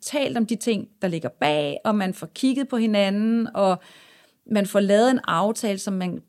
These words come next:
begge parter kan se sig selv i, og man får hørt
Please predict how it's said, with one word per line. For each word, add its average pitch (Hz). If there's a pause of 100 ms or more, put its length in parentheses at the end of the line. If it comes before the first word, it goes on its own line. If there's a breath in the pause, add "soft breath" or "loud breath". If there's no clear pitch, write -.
begge 240
parter 208
kan 202
se -
sig -
selv 208
i, 262 (340)
og 208
man 196
får 196
hørt 240